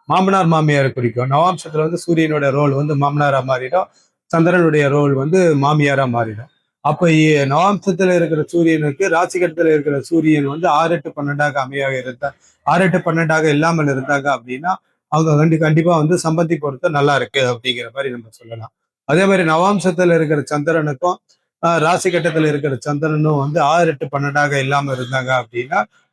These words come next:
அவங்க வந்து மாமியார் பொருத்தம் வந்து சிறப்பா இருக்கு அப்படிங்கிற மாதிரி நம்ம சொல்லலாம். ஓகேங்களா? இதெல்லாம் நம்ம வந்து ஒரு திருமணத்துக்கு வரும்போது பார்க்க வேண்டிய ஒரு விஷயங்கள்.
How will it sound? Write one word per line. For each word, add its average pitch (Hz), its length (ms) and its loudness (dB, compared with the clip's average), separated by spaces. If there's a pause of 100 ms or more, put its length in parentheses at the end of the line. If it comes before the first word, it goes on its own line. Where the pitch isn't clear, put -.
அவங்க 180 340 0
வந்து 175 240 0
மாமியார் 160 480 2
பொருத்தம் 135 340 -2
வந்து 160 220 -2 (100)
சிறப்பா 151 260 0
இருக்கு 127 340 -4
அப்படிங்கிற 131 560 -2
மாதிரி 151 220 -2
நம்ம 123 240 -4
சொல்லலாம். 113 440 -6 (480)
ஓகேங்களா? 139 360 2
இதெல்லாம் 165 420 2
நம்ம 156 260 0
வந்து 147 180 0
ஒரு 147 140 2
திருமணத்துக்கு 147 500 -2
வரும்போது 131 420 -6
பார்க்க 147 280 -2
வேண்டிய 135 240 -6
ஒரு 117 140 -8
விஷயங்கள். 113 420 -18